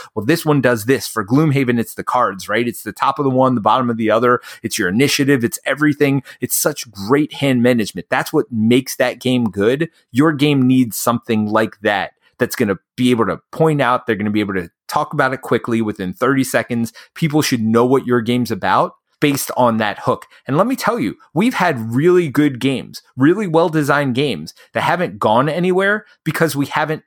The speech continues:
figured out the hook. Even though the gameplay is good,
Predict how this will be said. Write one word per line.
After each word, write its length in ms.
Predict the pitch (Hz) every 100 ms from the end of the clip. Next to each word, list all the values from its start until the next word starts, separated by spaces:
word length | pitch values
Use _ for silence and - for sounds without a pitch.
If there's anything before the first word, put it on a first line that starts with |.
| _
figured 400 | - 170 147 135
out 180 | 151
the 100 | 127
hook. 220 | 113 180 -
Even 240 | 196 208
though 100 | 190
the 100 | 165
gameplay 540 | 123 131 175 220 - 143
is 160 | 123
good, 400 | 98 110 135 196